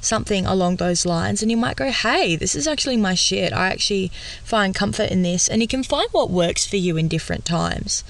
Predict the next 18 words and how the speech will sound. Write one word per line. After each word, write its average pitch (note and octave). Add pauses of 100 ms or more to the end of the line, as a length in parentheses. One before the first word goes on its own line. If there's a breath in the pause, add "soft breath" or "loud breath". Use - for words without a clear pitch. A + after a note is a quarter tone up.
(480 loud breath)
I D#4
find F4
for A3
me, F#3 (320 loud breath)
sometimes G#3+ (120)
I F#3+
feel G3
like F3+
painting E3+
and E3+
I'm D#3+
like, D#3+
'cause F3
I'm F3
a -
pretty E3+ (280)
sort -
of E3+